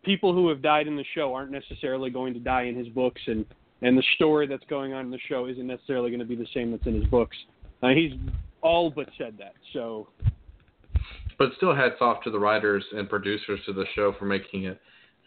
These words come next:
Speaker 2: feel as epic as the book, especially with
Speaker 1: Oh,
Speaker 2: it taking
Speaker 1: abs-, I
Speaker 2: off.
Speaker 1: think,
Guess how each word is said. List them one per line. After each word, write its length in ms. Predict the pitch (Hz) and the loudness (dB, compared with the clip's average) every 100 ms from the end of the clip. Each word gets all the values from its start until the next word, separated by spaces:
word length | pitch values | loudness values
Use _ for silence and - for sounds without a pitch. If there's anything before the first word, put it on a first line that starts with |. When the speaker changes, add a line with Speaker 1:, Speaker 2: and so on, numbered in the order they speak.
| - | 2
Speaker 2:
feel 340 | 117 107 98 107 | 4 4 0 -2
as 80 | 101 | -6
epic 300 | 101 104 104 98 | -4 -4 -2 -2
as 120 | 98 | -4
the 60 | - | -2
book, 300 | 98 92 - _ _ _ _ _ _ _ _ - - - | 0 0 0 _ _ _ _ _ _ _ _ -20 -20 -8
especially 380 | - 123 - 127 | 0 0 2 4
with 20 | |
Speaker 1:
Oh, 180 | 180 143 | 4 4
Speaker 2:
it 100 | - | -2
taking 140 | 120 | -2
Speaker 1:
abs-, 180 | 170 208 | -2 -2
I 120 | 160 | -6
Speaker 2:
off. 80 | 180 | -4
Speaker 1:
think, 140 | 196 | -6